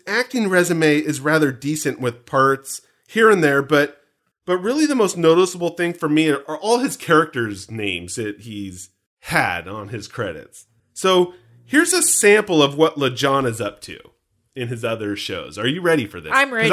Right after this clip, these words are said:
Speaker 1: don't know if you're ready for this. Mustard Face.
Speaker 2: Mustard Face.
Speaker 1: Yeah, that's one. Hipster, crazy Afro guy. Now we're talking. Now these are serious parts, folks. Call Matei.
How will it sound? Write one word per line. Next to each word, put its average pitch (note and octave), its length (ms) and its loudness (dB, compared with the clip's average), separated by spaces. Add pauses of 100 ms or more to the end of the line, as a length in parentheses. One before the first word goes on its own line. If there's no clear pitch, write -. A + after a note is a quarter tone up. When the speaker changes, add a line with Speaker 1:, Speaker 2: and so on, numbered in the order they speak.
Speaker 1:
don't D#4+ 100 -2
know D4 60 -2
if C#4 100 -6
you're C4+ 80 -6
ready G#3 220 -2
for - 140 -8
this. D#2+ 240 -14 (300)
Mustard C3 580 -4
Face. - 460 -12 (340)
Speaker 2:
Mustard A3+ 500 -16
Face. F#3+ 240 -14
Speaker 1:
Yeah, A2 240 -4 (240)
that's E3 460 -2
one. G#2 320 -8 (320)
Hipster, C#3+ 640 -2 (360)
crazy C#4 640 0
Afro G#3 480 2
guy. D#2+ 440 -6 (300)
Now D3+ 200 0
we're F#3+ 80 2
talking. A3 320 0 (160)
Now C3+ 140 -4
these C3 220 -2
are F3+ 60 0
serious F#3 400 2
parts, F3 320 2
folks. C3+ 320 0
Call C3+ 220 -4
Matei. A#2 480 -2